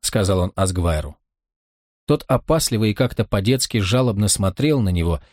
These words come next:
и Вен снова отчетливо понял, о чем думал юнец. Он, конечно, боялся путешествия по воздуху, но это было не главное. Ему не хотелось возвращаться домой. Юный сын Бортника предпочел бы идти в страну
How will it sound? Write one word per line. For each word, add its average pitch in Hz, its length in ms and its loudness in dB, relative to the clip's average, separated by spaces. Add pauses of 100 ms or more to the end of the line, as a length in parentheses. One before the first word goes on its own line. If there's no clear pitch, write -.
(120)
и 98 140 2
Вен 131 240 2
снова 131 400 2
отчетливо 110 580 0
понял, 127 420 0
о 101 120 -2
чем 117 280 0
думал 113 320 2
юнец. 87 560 -2 (480)
Он, 160 160 -2
конечно, 143 580 0 (320)
боялся 123 720 2
путешествия 107 760 -2
по 92 180 -2
воздуху, 123 500 0
но 85 120 -2
это 120 200 0
было 123 220 2
не 110 160 2
главное. 98 580 -2 (500)
Ему 113 420 2
не 113 160 2
хотелось 131 640 0
возвращаться 98 800 0
домой. 85 420 -2 (680)
Юный 151 320 2
сын 135 280 0
Бортника 123 500 0
предпочел 101 560 0
бы 123 160 4
идти 135 220 -2
в 127 60 -4
страну 120 440 2